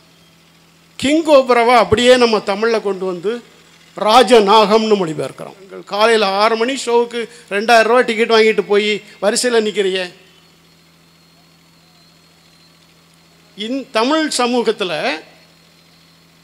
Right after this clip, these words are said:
உத்தேசமா நானூறு பப்ளிஷர்ஸ்னு வச்சுக்கிட்டோம்னா, ஒரு, ஒரு வருஷத்துல புத்தக விற்பனை நடக்கக்கூடிய டர்ன் ஓவர் எவ்வளவு தெரியுமா உங்களுக்கு?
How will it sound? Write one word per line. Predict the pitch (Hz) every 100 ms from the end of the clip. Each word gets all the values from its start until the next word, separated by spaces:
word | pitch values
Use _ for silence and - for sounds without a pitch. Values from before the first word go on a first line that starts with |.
| _ -
உத்தேசமா | 220 - 311 302 302 311 285
நானூறு | 233 254 254 233
பப்ளிஷர்ஸ்னு | 233 233 240 240 214 233 220
வச்சுக்கிட்டோம்னா, | 196 214 208 202 240
ஒரு, | 254 226 208
ஒரு | 226
வருஷத்துல | 208 202 233 339 - 294 262
புத்தக | 214 208 269 277
விற்பனை | 247 214 233 220
நடக்கக்கூடிய | 214 214 202 202 196
டர்ன் | 220 285
ஓவர் | 302 269
எவ்வளவு | 233 208 202
தெரியுமா | 202 196
உங்களுக்கு? | 190 175 170 214